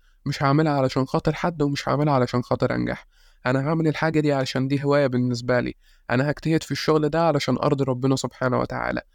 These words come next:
جدد نيتك في أي حاجة أنت بتعملها، وغير مفاهيمك تمامًا عن المثالية.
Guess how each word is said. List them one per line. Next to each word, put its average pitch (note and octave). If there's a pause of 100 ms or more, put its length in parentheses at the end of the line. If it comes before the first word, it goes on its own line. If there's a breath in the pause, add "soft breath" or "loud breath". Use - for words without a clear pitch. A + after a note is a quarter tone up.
(240)
جدد D#3
نيتك D3+
في -
أي D#3+
حاجة D3+
أنت C3+
بتعملها، B2 (300)
وغير D3
مفاهيمك C#3
تمامًا C3+
عن A#2+
المثالية. A#2+